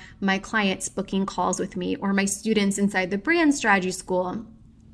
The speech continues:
or with the Six Figure Designer Incubator, like, where, when are we talking? When are we meeting? You know, those kinds of things.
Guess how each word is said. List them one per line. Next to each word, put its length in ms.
or 380
with 360
the 220
Six 340
Figure 180
Designer 360
Incubator, 600
like, 180
where, 720
when 140
are 100
we 180
talking? 500
When 140
are 60
we 260
meeting? 340
You 60
know, 120
those 200
kinds 260
of 80
things. 320